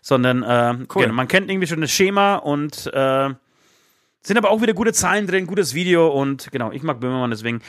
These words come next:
Speaker 1: gerne diesen Song drauf. Und, ähm, während wir uns jetzt langsam verabschieden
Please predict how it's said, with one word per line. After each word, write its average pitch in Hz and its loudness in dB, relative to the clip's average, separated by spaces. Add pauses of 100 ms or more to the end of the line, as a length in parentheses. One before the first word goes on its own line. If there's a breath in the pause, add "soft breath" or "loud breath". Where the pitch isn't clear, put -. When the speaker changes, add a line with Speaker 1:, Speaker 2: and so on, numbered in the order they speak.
(200 loud breath)
Speaker 1:
gerne 147 4
diesen 127 -4
Song 143 0
drauf. 147 4
Und, 156 -4
ähm, 143 0 (140)
während 190 2
wir 285 4
uns 247 0
jetzt 202 0
langsam 233 0
verabschieden 170 -2